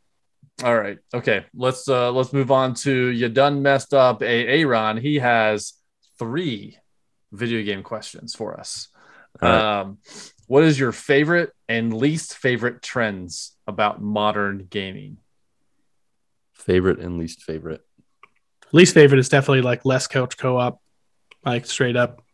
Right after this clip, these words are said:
Speaker 1: Mm-hmm.
Speaker 3: That's my number one complaint.
Speaker 1: Yeah.
Speaker 2: Mm-hmm.
Speaker 1: I think my, I think my least favorite is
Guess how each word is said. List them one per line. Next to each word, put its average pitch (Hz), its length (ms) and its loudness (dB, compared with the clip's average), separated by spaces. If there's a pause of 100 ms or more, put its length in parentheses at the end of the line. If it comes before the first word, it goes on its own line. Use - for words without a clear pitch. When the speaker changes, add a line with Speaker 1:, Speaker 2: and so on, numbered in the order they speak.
Speaker 1:
Mm-hmm. 110 220 -6 (440)
Speaker 3:
That's 139 140 2
my 131 100 6
number 127 280 2
one 117 140 -4
complaint. 127 380 -12 (400)
Speaker 1:
Yeah. - 280 -8 (120)
Speaker 2:
Mm-hmm. 85 240 -10 (1700)
Speaker 1:
I 120 60 -4
think 180 260 -4
my, 113 500 2 (100)
I 117 80 -4
think 139 220 -6
my 110 340 -2
least 120 560 -10
favorite 104 560 -4 (480)
is 104 680 -2